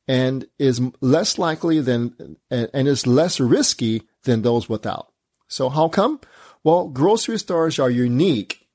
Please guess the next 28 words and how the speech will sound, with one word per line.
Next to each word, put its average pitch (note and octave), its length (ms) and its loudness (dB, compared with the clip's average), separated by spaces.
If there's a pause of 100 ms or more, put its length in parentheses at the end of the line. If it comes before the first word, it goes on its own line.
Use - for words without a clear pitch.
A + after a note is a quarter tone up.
(100)
in A#2 160 -4
their B2+ 140 2
ability D3+ 480 2
to B2+ 220 -2
attract B2 380 -2
shoppers C#3+ 480 -2
on B2 80 0
a A2 40 -2
regular A#2 240 2
basis. - 520 -6 (100)
Won't A#2+ 220 0
you C3+ 60 2
agree? D3 340 2 (520)
Um, A2 300 -4 (260)
people D3+ 280 0
often B2+ 320 0
shop A2 360 -2
there B2+ 180 0
two D3+ 240 2
or C#3+ 40 0
three C#3+ 140 0
times C3 320 0
a B2 60 4
week. A2+ 340 -2
I C3 160 0
know D#3+ 160 2
I D3 140 2
do. G2+ 260 -4